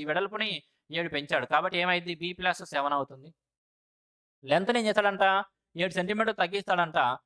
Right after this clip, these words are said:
లెంత్ని మనం త్రీ బి అన్నాం కాబట్టి ఏమైంది? త్రీ బి మైనస్ సెవెన్ అయింది. లెంత్ని సెవెన్ సెంటీమీటర్స్ డిక్రీజ్ చేశాడు కాబట్టి. ఇప్పుడు ఈ కొలతలు ఏవైతే ఉన్నాయో వీటి ద్వారా ఏర్పడిన రెక్టాంగిల్ యొక్క ఏరియా ట్వంటీ వన్ ఎక్కువైందంట, ట్వంటీ వన్ ఇంక్రీజ్ అయ్యింది. అంటే ఈ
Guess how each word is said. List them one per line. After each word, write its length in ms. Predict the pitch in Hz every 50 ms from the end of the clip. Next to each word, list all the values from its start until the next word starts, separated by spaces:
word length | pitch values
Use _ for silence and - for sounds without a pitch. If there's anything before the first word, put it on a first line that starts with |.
| _ _ _ 139 151
లెంత్ని 260 | 175 196 208 233 233 220
మనం 120 | 214 214 202 -
త్రీ 100 | 196 196 196
బి 80 | 208 208 196
అన్నాం 180 | 190 185 190 185 180
కాబట్టి 240 | 175 175 175 170 175 175
ఏమైంది? 380 | 175 175 175 175 170 170 170 165 170 170 - _ _ _ _ _
త్రీ 140 | - 170 180 185 190
బి 80 | 196 196 175
మైనస్ 380 | 165 170 170 170 170 165 - 170 143 127 123 127 - _ _ _ - -
సెవెన్ 220 | 127 123 117 110 101
అయింది. 200 | 98 95 107 - 135 131
లెంత్ని 320 | 147 160 165 175 190 233 254 _ _ _ _ _ _ _ -
సెవెన్ 180 | 147 147 147 151
సెంటీమీటర్స్ 400 | 147 151 165 160 170 165 160 165 139
డిక్రీజ్ 220 | - 131 127 120
చేశాడు 220 | 110 - 120 110 101
కాబట్టి. 200 | 101 95 _ _ _ _ _ _ _ _ _ _ _ _ _ _ 180 208
ఇప్పుడు 240 | - - 277 269 247 202 185 214
ఈ 20 | 220 208 -
కొలతలు 300 | 220 220 226 220 233 233
ఏవైతే 220 | 220 214 208 - 208 190
ఉన్నాయో 200 | 185 180 185 220 226 180 170
వీటి 220 | 202 220 240 262 233 233
ద్వారా 220 | 240 233 233 240 233 226 220
ఏర్పడిన 320 | 220 208 214 208 208 202 196
రెక్టాంగిల్ 420 | 190 185 - 202 196 196 190 185 185 185
యొక్క 140 | 175 - - 170 160 165
ఏరియా 260 | 165 175 170 147 143 170 214 -
ట్వంటీ 340 | 180 175 175 190 185 208 208 202
వన్ 140 | 208 226 233 233 202 165
ఎక్కువైందంట, 580 | - _ - 226 214 208 196 175 175 165 160 147 -
ట్వంటీ 240 | 156 147 151 160 175 170
వన్ 100 | 180 180 165
ఇంక్రీజ్ 300 | 151 - 175 175 170 156 151 143
అయ్యింది. 280 | 143 135 123 127 127 123 - - 123
అంటే 260 | 117 110 110 - 165 226 - - _ _ _ _ _ _ _ 151
ఈ 40 | 180